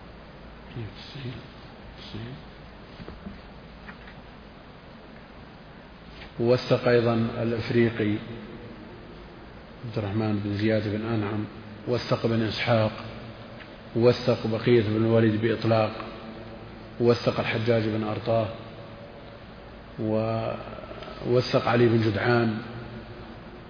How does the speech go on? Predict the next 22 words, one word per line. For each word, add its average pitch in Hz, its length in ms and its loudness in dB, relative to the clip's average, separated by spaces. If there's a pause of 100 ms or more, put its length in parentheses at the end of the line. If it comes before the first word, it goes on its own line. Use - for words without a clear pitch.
(320)
ووثق 117 400 2
عبد 117 160 0
الله 120 200 6
بن 110 140 2
عمر 113 300 6
العمري 110 440 4
المكبر، 110 600 4 (1600)
ووثق 120 400 4
أيضًا 120 200 8
يزيد 113 420 6
بن، 113 140 4 (300)
بن 110 100 4
أبي 113 220 2
زياد، 117 460 6 (1200)
وجواب 117 460 6
التيمي، 117 640 4 (960)
إسماعيل 117 320 4
بن 107 120 2
عياش، 113 540 6
حماد 113 380 2
بن 113 160 4
الجعد، 110 360 6